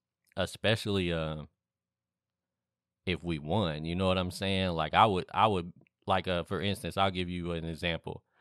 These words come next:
Joakim Noah, right? When he played at Florida, Florida actually was better than Kentucky. And he used to always do his little gator chomp,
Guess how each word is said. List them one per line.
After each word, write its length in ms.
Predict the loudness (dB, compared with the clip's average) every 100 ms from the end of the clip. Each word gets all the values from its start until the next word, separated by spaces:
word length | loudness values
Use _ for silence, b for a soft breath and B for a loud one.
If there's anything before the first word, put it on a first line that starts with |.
| b b _ 0
Joakim 380 | 0 2 2 4
Noah, 260 | 2 0
right? 300 | 2 0 0 -6 _ _ -12
When 180 | -6 -4
he 80 | 0
played 280 | 0 2
at 100 | 0
Florida, 460 | -2 0 2 2 -2 -8 _ _ _ _ _ -10
Florida 380 | -2 0 2
actually 640 | 4 4 2 -2 -6 -6 -8 _ _ _ _ _ -2
was 220 | -2 0
better 320 | 2 4 2
than 180 | -2 -4
Kentucky. 640 | -4 -4 -4 -4 -8 -18 _ _ _ _ _ _ _ _ _ _ _ _ _ _ _ _ _ _ _ _ _
And 260 | 2 2 0
he 80 | 0
used 180 | 0
to 60 | 2
always 380 | 2 2 0 -2
do 220 | -2 0
his 180 | -2 -4
little 260 | -4 -4
gator 460 | -2 2 4 2 -2
chomp, 500 | -6 -2 0 0